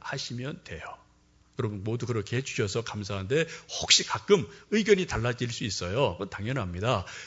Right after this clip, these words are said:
그럼에도 불구하고 우리가 예수님의 이름으로 한 말 할 때 우리 교회가 하나 될 줄로 믿습니다. 앞에서도 한 말하고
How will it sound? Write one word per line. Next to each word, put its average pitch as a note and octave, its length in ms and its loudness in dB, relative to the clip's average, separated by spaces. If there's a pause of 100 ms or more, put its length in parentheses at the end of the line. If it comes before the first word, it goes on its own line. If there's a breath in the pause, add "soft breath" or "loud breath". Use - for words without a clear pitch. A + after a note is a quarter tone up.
그럼에도 G3 840 12
불구하고 A#2 500 2
우리가 A2+ 420 2 (320 soft breath)
예수님의 B2+ 560 2
이름으로 G2 380 -2
한 A3+ 420 -2
말 A#2 200 0
할 F#2+ 180 -4
때 F#2 420 -4 (240 soft breath)
우리 A#2+ 180 0
교회가 G#2 520 0 (180 loud breath)
하나 F3+ 280 4
될 C3 200 2
줄로 D#3 240 0
믿습니다. G2 680 -4 (720 loud breath)
앞에서도 F#3 840 12
한 A3 220 0
말하고 G#2+ 500 2